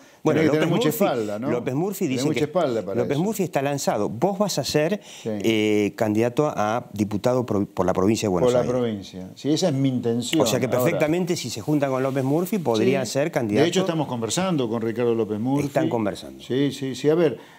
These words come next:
Speaker 2: la idea de, te diría, por no decirte casi todos o todos de los liberales, es que tenemos que ir juntos en la próxima elección contra Cambiemos y contra el kirchnerismo.
Speaker 1: Mm.
Speaker 2: ¿Mm?
Speaker 1: Ahí va la próxima pregunta.
Speaker 2: Entonces, estamos todos conversando. Además de conversar con López Murphy, estamos conversando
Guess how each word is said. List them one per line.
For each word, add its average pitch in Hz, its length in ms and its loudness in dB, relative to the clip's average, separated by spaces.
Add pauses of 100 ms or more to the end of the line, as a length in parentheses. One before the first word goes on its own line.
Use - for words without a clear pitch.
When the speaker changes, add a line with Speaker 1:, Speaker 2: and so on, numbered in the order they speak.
(120)
Speaker 2:
la 156 160 0
idea 247 360 4
de, 127 200 0
te 120 100 -6
diría, 117 600 0 (180)
por 113 120 -2
no 131 140 -4
decirte 101 920 -4 (120)
casi 147 360 0
todos 147 340 2
o 123 80 -6
todos 127 640 0 (140)
de 98 100 -12
los 95 140 -10
liberales, 107 680 0 (280)
es 120 80 -4
que 113 100 0
tenemos 123 280 0
que 117 100 -2
ir 113 80 0
juntos 110 720 0
en 101 80 -6
la 101 80 -4
próxima 113 340 -2
elección 151 500 0 (360)
contra 147 420 4
Cambiemos 156 760 -2
y 131 160 -8
contra 131 420 -4
el 101 80 -6
kirchnerismo. 90 680 -8 (120)
Speaker 1:
Mm. 87 60 -4 (240)
Speaker 2:
¿Mm? 175 140 -6 (440)
Speaker 1:
Ahí 107 140 2
va 123 100 4
la 120 100 2
próxima 101 360 -2
pregunta. 80 360 -2
Speaker 2:
Entonces, 139 360 2
estamos 160 300 -2
todos 165 220 2
conversando. 95 640 -8
Además 143 400 2
de 135 100 2
conversar 120 380 -4
con 120 100 -4
López 110 220 -4
Murphy, 151 240 0
estamos 120 260 -4
conversando 117 720 -2